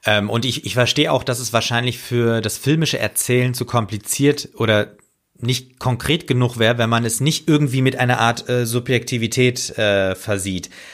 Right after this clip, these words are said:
Es muss ein Akteur sein. Ähm, es ist wahrscheinlich zu schwierig zu erklären, dass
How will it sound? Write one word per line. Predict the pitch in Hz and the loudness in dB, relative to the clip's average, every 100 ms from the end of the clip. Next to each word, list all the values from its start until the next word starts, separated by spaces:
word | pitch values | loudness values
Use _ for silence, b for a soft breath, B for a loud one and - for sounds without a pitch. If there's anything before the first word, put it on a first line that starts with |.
| B B B | B B B
Es | - - | -4 2
muss | 143 160 | 2 2
ein | 127 131 | 0 -2
Akteur | - - 151 156 | -4 2 4 4
sein. | 117 82 76 87 B B B B | 2 -2 -4 -10 B B B B
Ähm, | 107 107 107 | 0 0 0
es | 107 127 | -2 -2
ist | 127 | -2
wahrscheinlich | 120 127 113 | 0 0 0
zu | - 151 | -4 -2
schwierig | 156 - 135 139 127 | -2 -2 0 0 -2
zu | 113 | -2
erklären, | 107 - 113 120 127 | -4 -2 -2 0 0
dass | 117 110 - - - | 2 2 2 -2 -4